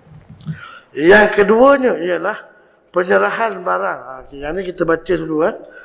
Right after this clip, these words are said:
Ah, penyerahan barang ataupun penyerahan oleh pembeli dan penerimaan modal oleh penjual perlu dalam masa akad, eh, iaitu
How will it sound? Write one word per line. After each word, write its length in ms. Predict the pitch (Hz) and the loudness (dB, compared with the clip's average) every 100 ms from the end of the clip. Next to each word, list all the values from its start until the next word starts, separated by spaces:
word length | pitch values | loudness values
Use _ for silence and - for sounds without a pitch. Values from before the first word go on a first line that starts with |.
| - - | -20 -20
Ah, 240 | - 120 117 | -6 -4 -4
penyerahan 800 | - 156 170 180 190 220 196 185 | -4 0 2 2 0 -2 -4 -6
barang 400 | 180 175 208 254 - _ _ _ _ _ _ _ - - - - - _ _ _ - | -6 -4 -6 -8 -16 _ _ _ _ _ _ _ -18 -18 -18 -20 -20 _ _ _ -6
ataupun 480 | 135 165 - 196 170 | 0 2 4 4 4
penyerahan 640 | 190 185 190 202 226 190 | 2 4 4 4 2 0
oleh 240 | 170 190 175 | -2 -6 -10
pembeli 640 | 190 180 190 208 151 113 - - - _ | -12 -12 -8 -6 -8 -10 -20 -20 -20 _
dan 320 | 143 180 175 | 2 4 4
penerimaan 720 | - 185 185 185 190 185 196 185 | 0 0 2 -2 -2 -4 -4 -4
modal 560 | 180 180 196 175 151 | -6 -4 -4 -6 -6
oleh 160 | 175 160 | -8 -10
penjual 560 | - 170 160 170 202 233 - - - - _ _ | -10 -10 -4 0 0 -2 -8 -18 -20 -20 _ _
perlu 400 | 190 185 233 254 | 0 2 0 0
dalam 400 | 180 170 170 160 | 0 -2 -4 -6
masa 340 | 160 - - - | -10 -8 -12 -10
akad, 560 | 160 - 156 - - | -10 -6 -8 -8 -8
eh, 160 | 156 208 - - - - _ 127 | -6 -6 -8 -20 -20 -20 _ 0
iaitu 720 | 156 165 175 240 254 262 | 2 4 0 0 -2 -4